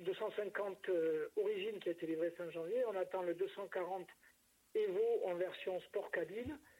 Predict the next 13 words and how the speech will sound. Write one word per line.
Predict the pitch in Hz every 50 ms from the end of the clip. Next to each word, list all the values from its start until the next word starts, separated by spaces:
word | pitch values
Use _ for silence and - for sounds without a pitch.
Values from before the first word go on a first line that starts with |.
| _ _ _ _ _ _
qui | - - 190
doit | 170 185 190 185
arriver | 185 190 196 190 208 208 202
ici, | 190 - - - - - 214 220 220 220 220 190
euh, | 175 170 165 160 160 160 160 156 156 156 151 147 139 - - - _ _ _ _ _ - - -
la | 196 190 202 - - -
semaine | 214 196 190 208 220 214 214
prochaine | - - 185 165 - - 180 185 214 240 254 - - - - - - - _ _ _ _
pour | - 175 175 -
pouvoir, | 185 185 180 180 190 196 190 190 190 170 160
euh, | 151 139 135 135
le | 135 151 151
présenter | - - 190 175 165 175 170 165 - - 208 208 196 196 196 190 175 160 -